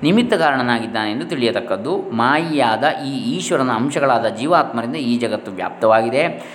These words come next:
ಗಡಿಗೆಗೆ ಮಣ್ಣು ಉಪಾದಾನ ಕಾರಣ, ಉಂಗುರಕ್ಕೆ ಚಿನ್ನ ಉಪಾದಾನ ಕಾರಣ, ಹಾಗೆ ಸ್ಥಾವರವಾದ ಜಡಸ್ವರೂಪದ ಜಗತ್ತಿಗೆ ಮಾಯೆಯು ಉಪಾದಾನ ಕಾರಣ ಅಥವಾ ಪ್ರಕೃತಿಯು.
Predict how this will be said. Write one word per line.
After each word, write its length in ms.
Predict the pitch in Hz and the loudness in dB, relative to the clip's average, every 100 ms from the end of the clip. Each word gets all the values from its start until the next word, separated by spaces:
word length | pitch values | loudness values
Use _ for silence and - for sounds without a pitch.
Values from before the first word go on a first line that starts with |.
| - | -6
ಗಡಿಗೆಗೆ 400 | 127 143 170 170 | 0 2 4 2
ಮಣ್ಣು 300 | 147 139 165 | 4 2 0
ಉಪಾದಾನ 400 | 139 123 117 110 | 2 4 4 0
ಕಾರಣ, 320 | 107 104 104 131 143 | -2 -4 -4 -6 -4
ಉಂಗುರಕ್ಕೆ 320 | 160 170 135 | 0 2 2
ಚಿನ್ನ 260 | - 147 160 | -2 -2 0
ಉಪಾದಾನ 460 | 143 120 113 110 | 2 2 2 0
ಕಾರಣ, 260 | 104 107 127 | 0 0 0
ಹಾಗೆ 320 | 139 139 - 117 | 0 0 0 -6
ಸ್ಥಾವರವಾದ 600 | - 135 170 156 135 123 | 0 2 4 4 2 0
ಜಡಸ್ವರೂಪದ 540 | 120 151 170 135 123 | -2 -4 -4 -4 -4
ಜಗತ್ತಿಗೆ 360 | 110 117 123 156 | -2 -4 -2 0
ಮಾಯೆಯು 480 | 113 123 127 165 | 2 2 2 2
ಉಪಾದಾನ 400 | 160 113 101 101 | 0 2 2 0
ಕಾರಣ 300 | 117 151 110 | 0 0 0
ಅಥವಾ 240 | 87 113 123 | -2 -2 -2
ಪ್ರಕೃತಿಯು. 440 | 127 135 131 98 | -2 -4 -6 -8